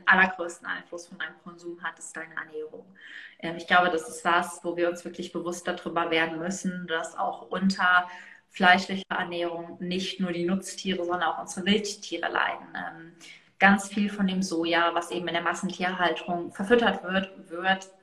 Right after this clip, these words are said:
einfach in südamerikanischen, aber auch in zentralafrikanischen Lebensräumen von Primaten,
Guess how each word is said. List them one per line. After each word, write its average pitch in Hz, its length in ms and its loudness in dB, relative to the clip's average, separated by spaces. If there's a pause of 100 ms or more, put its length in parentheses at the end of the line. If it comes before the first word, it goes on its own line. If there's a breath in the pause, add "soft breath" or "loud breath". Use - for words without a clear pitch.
(120)
einfach 170 480 0
in 170 80 -6
südamerikanischen, 180 1080 2
aber 165 260 4
auch 175 60 -4
in 170 80 -6
zentralafrikanischen 175 1300 2
Lebensräumen 180 640 0 (380 loud breath)
von 185 180 -6
Primaten, 190 800 2